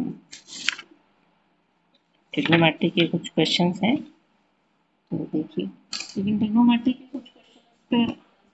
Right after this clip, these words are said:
पे जो भी एमसीक्यूज़ हैं ट्रिग्नोमेट्री का, ट्रिग्नोमेट्री पे, उन पर आने से पहले हम थोड़ा सा ट्रिग्नोमेट्री के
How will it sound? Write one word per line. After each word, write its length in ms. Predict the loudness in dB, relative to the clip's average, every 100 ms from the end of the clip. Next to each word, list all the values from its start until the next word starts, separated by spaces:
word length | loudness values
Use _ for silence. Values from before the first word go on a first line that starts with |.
| _ _ _
पे 140 | -8 -8 -6
जो 120 | -4 -4
भी 200 | -6 -8 -6
एमसीक्यूज़ 640 | -6 -8 -16 -12 -10 -8
हैं 140 | -8
ट्रिग्नोमेट्री 600 | -10 -12 -12 -10 -10 -10 -6
का, 180 | -2
ट्रिग्नोमेट्री 1200 | -2 -4 _ _ _ _ _ _ -12 -6 -6 -6 -6
पे, 120 | -4 -4 _ _ _ _ _ -6
उन 140 | -4
पर 140 | 0 0
आने 240 | 0 -2
से 80 | 0
पहले 220 | 0 0
हम 140 | -2 -2
थोड़ा 320 | 0 0 0
सा 200 | 2 0
ट्रिग्नोमेट्री 1120 | -2 _ _ _ _ -8 -2 0 0 2 2
के 180 | 6